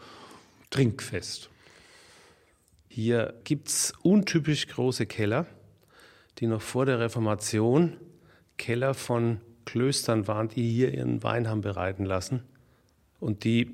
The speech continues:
Speaker 2: nach Fertigstellung des Weines diesen Wein abgeholt haben.
Speaker 1: Vor der Reformation, da wurde mehr gesoffen, jetzt ist es evangelisch. Also eine Feste vor der Feste Würzburg.
Speaker 2: Ja, aber der Graf konnte sich nur deswegen halten, weil er Reichsmundschenk war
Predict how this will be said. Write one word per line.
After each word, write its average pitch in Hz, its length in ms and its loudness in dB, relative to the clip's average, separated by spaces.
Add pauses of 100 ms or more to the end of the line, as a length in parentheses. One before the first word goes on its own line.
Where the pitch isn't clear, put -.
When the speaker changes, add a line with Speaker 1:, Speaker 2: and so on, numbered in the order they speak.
(120)
Speaker 2:
nach 110 440 -2
Fertigstellung 135 640 2
des 123 200 -2
Weines 123 440 0 (580)
diesen 127 340 2
Wein 107 360 2
abgeholt 101 580 2
haben. 87 220 0 (680)
Speaker 1:
Vor 131 220 0
der 113 120 4
Reformation, 120 680 4
da 131 120 0
wurde 110 220 2
mehr 110 160 2
gesoffen, 110 760 -2
jetzt - 240 -4
ist 107 140 -4
es 113 120 -6
evangelisch. 113 680 -2 (160)
Also - 220 -6
eine 117 200 0
Feste - 600 -2
vor 131 460 2 (140)
der - 80 -2
Feste 135 460 -4
Würzburg. 123 640 -4
Speaker 2:
Ja, 107 280 -2 (640)
aber 110 320 0
der 104 160 0
Graf 98 360 -2
konnte 127 240 -4
sich 113 180 -4
nur 113 160 2
deswegen 117 640 -2
halten, 127 340 -2
weil 113 160 -2
er 110 220 -4
Reichsmundschenk 107 920 0
war 92 280 -6